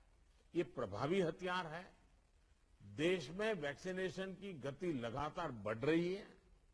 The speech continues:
हम एक दिन में तीस लाख लोगों को वैक्सीन करने के आंकड़े को भी एक बार तो पार कर चुके हैं, लेकिन इसके साथ ही हमें वैक्सीन डोसेज वेस्ट होने की समस्या को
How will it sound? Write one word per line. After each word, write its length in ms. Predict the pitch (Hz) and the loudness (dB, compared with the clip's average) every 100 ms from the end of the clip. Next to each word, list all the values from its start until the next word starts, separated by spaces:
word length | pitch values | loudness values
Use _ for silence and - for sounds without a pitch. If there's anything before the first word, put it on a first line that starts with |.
| - - - - _ - | -20 -20 -20 -20 _ -2
हम 180 | 180 - | -2 0
एक 380 | 160 208 214 165 | 8 12 12 8
दिन 240 | 175 180 | 0 0
में 320 | 185 202 208 - - _ _ _ _ _ | 0 -2 -4 -12 -20 _ _ _ _ _
तीस 400 | 214 262 254 - | 0 2 0 -2
लाख 460 | 139 131 165 208 165 | -6 -2 0 0 0
लोगों 400 | 143 139 147 147 | 0 2 0 0
को 160 | 190 | -2
वैक्सीन 420 | 143 131 - 170 147 | -4 -4 -6 -8 -6
करने 260 | 131 147 | -6 -6
के 100 | 151 | -6
आंकड़े 460 | 147 127 117 143 143 | -8 -8 -8 -6 -4
को 180 | 143 131 | -2 0
भी 200 | 175 190 - - - - - 131 | 0 -2 -8 -20 -20 -20 -10 2
एक 260 | 156 143 | 2 2
बार 180 | 147 156 | 0 0
तो 120 | 165 | -2
पार 280 | 160 175 196 | -6 -2 -2
कर 200 | 214 254 | 0 -4
चुके 320 | - 240 - | -4 -10 -10
हैं, 260 | - - - _ _ _ _ _ - _ - _ - | -14 -14 -20 _ _ _ _ _ -20 _ -20 _ 2
लेकिन 320 | 175 226 262 | 4 6 4
इसके 300 | 247 - 254 | 2 2 -2
साथ 340 | 196 214 285 269 | 0 0 0 -4
ही 320 | 156 151 - - - _ - - _ _ - | -8 -14 -16 -20 -20 _ -20 -20 _ _ -4
हमें 500 | 139 170 214 240 233 | -2 2 6 8 6
वैक्सीन 800 | 135 127 147 139 - 202 196 135 | 4 2 2 2 0 2 2 2
डोसेज 480 | 139 135 160 175 | 2 2 0 -2
वेस्ट 400 | 123 127 165 - | -2 0 0 0
होने 280 | 127 127 131 | -6 -4 -6
की 160 | 120 151 | -6 -10
समस्या 500 | 117 123 120 139 123 | -8 -10 -8 -10 -10
को 480 | 135 185 208 - | -4 -2 -2 -6